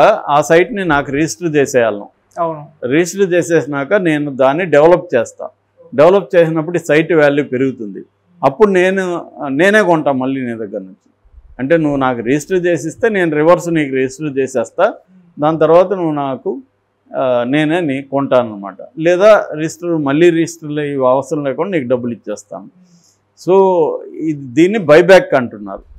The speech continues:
Speaker 1: అంటే ఫామ్ ల్యాండ్స్ కొనడం, వీళ్ళు ఫామ్ ల్యాండ్స్ని ఎక్కడెక్కడ ఏమేమి develop చేస్తారో blue print చూపించడం, ఆ, పెద్ద పెద్ద ఆఫీసులు, పెద్ద పెద్ద బ్రోచర్లు, కార్లు పెట్టి మన ఇంటికే వచ్చి కారు తీసుకెళ్తాది,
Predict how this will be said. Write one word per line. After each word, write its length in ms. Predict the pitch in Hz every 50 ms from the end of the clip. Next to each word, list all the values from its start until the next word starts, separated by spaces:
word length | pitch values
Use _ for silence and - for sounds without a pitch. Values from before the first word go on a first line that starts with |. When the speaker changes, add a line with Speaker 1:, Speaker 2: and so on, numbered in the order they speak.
| - _ -
Speaker 1:
అంటే 200 | 135 139 143 139
ఫామ్ 400 | - - 139 139 156 175 190 190 185
ల్యాండ్స్ 280 | 180 180 175 156 - - -
కొనడం, 380 | 135 131 139 135 143 175 190 - _ _ _ _ _ _ _ _ _ _ -
వీళ్ళు 460 | - 135 135 139 135 123 139 170 - - - _ _ _ -
ఫామ్ 260 | 139 143 160 170 175
ల్యాండ్స్ని 500 | 170 165 160 160 160 - - 156 147 143 139 139 139 127 135
ఎక్కడెక్కడ 360 | 131 - 156 156 151 156 151
ఏమేమి 340 | 143 143 147 147 147 147 135
develop 360 | 123 135 139 139 143 143 123 - 147
చేస్తారో 360 | 135 131 131 - 147 131 131 123 117
blue 120 | 127 139 147
print 420 | 139 139 135 139 135 120 - -
చూపించడం, 520 | 139 123 120 139 127 120 - 131 117 127 143 156 _ _ _ _ _ _ _ _ _ _ _ _ _ _ - 143
ఆ, 20 | 139 131 127 127 123 123 123 120 117 - -
పెద్ద 220 | 143 135 139 131 160
పెద్ద 180 | 160 147 143
ఆఫీసులు, 600 | 147 143 143 147 131 160 151 147 156 156 139 143 143 139 120 139
పెద్ద 140 | 135 127 143 135
పెద్ద 160 | 143 139 127 143 127 117
బ్రోచర్లు, 720 | 131 135 143 139 139 151 143 135 139 135 139 139 139 131 135 -
కార్లు 320 | 131 139 151 147 147 143 135 139
పెట్టి 360 | 143 117 - - 135 139 139
మన 200 | 127 127 127 127 131 139
ఇంటికే 240 | 147 143 139 156 156 151
వచ్చి 160 | 147 123 - - 135
కారు 200 | 139 139 139 127 117
తీసుకెళ్తాది, 600 | 131 127 - - 151 135 123 123 139 131 120 127